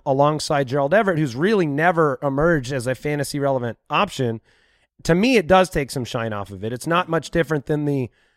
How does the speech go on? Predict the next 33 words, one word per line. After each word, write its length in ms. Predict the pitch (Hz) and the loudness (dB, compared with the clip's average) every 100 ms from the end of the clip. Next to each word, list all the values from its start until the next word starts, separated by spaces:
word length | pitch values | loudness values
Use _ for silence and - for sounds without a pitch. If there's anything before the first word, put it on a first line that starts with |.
| _ | _
Albert 360 | 143 156 160 139 | 2 4 4 2
Okwuegbunam, 580 | 151 151 147 147 139 127 | 2 2 2 0 0 0
Greg 240 | 147 135 | -2 0
Dulcich 440 | 127 170 - 139 | 0 0 0 -6
situation 680 | - 131 123 117 120 - 127 | -4 -6 -4 -4 -4 -4 -4
where 340 | 120 127 123 - _ _ _ _ | 0 0 -2 -6 _ _ _ _
those 340 | 120 139 160 139 | 0 4 4 2
are 80 | |
two 640 | 143 - - 160 165 175 - | -4 -4 2 4 4 2 -2
capable 520 | - 160 151 147 139 | -4 -4 -4 -4 -4
pass 300 | 147 147 143 | -2 -2 -2
catchers 360 | - 143 139 120 | -4 -2 -2 -2
in 80 | |
Denver, 280 | 123 202 170 | -2 -2 0
and 120 | 143 | 0
yeah, 100 | 151 | 0
you 120 | 143 139 | 0 0
got 140 | 143 | -2
a 40 | |
superstar 540 | 117 156 147 117 143 123 | -2 -4 -6 -6 -6 -4
quarterback, 480 | 175 175 127 110 - | -2 0 0 0 0
but 200 | 120 - _ _ _ - | -2 -4 _ _ _ 0
where 160 | 147 | 2
do 60 | 175 | 4
you 120 | 190 | 4
guys 240 | 175 156 143 | 4 2 2
sit 240 | 170 156 | -2 -2
with 180 | 147 131 | -2 -4
Parham 600 | - 160 143 151 143 135 | 0 2 2 2 0 0
disrupting 800 | 123 139 - 120 170 - 180 165 | -4 -6 -4 0 2 2 -2 -2
an 80 | 135 | -2
Everett 320 | 147 147 131 | -2 -2 -2
breakout 500 | 143 147 151 143 139 | -2 -2 0 0 -2